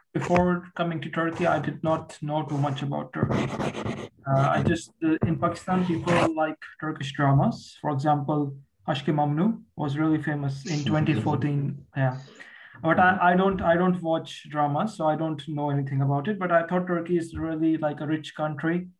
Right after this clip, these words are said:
Speaker 1: It's very developed and it's very advanced country in terms of technology. So when I come to Turkey, I had some problems initially. The biggest problem, uh, like, biggest problem is that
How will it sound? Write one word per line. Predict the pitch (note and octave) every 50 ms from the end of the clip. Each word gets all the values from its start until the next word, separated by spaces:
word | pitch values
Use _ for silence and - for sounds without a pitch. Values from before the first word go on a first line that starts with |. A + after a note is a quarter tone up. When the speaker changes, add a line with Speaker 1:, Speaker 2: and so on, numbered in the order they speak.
| _ _ _
Speaker 1:
It's | F3 F3+ -
very | D3 D3+ D3+ D#3
developed | D3 D3 C#3 D3 D3 D3 D3 D#3 D#3+ E3+ E3+ -
and | - C#3+ C#3+ C#3+ C#3+
it's | C3+ - -
very | D#3 D3 D3+ D3+
advanced | C#3+ C#3+ C#3+ C#3+ C#3+ C#3 C3+ -
country | - D3+ C#3+ C#3 - E3 E3 F#3 A3+ G#3+ E3
in | C#3+ C3+ C3+ - - -
terms | - D3+ D3 D3 C#3
of | D3 C#3+ C#3
technology. | - - D3+ C#3 C#3 C#3 C3+ C3+ F#3 G#3+ G3+ - _ _ _ - - - _ _ _ _ _
So | - - D#3 D3+ D3 D3 D3 D3 C#3+ - -
when | D#3 D#3+
I | E3+ E3
come | E3+ F3 E3+ F3
to | F3+ F3
Turkey, | - F3+ F3 F3 F3 F3+ - G3+ G3 G3+ G#3+ -
I | - D#3 D3+ D#3 D#3 D#3 D#3 D3 -
had | - D#3 D#3 D#3 D3+ D#3 - F3 - -
some | - E3 E3 E3
problems | - F3 E3 D3+ D3+ D3+ D3 C#3 C3+ C#3
initially. | D3 C#3+ C#3 C3+ - D3 C#3+ F#3 B3 B3+ - - - _ _ - - _ _ _
The | - - D#3
biggest | C#3 D#3+ D#3+ D#3 F3 F3 - -
problem, | - D#3+ D#3 D#3 D#3 D#3+ D#3+ E3 D#3 D3+ - - - G#3+
uh, | D3 C#3 C#3 C#3 C3+
like, | C#3 C#3+ C#3 C3+ -
biggest | - D#3+ D#3+ D3+ -
problem | - D#3+ D#3 D3+ D#3+ D#3 D#3+
is | D#3+ D3 -
that | - D#3+ D#3 D#3 D#3 - -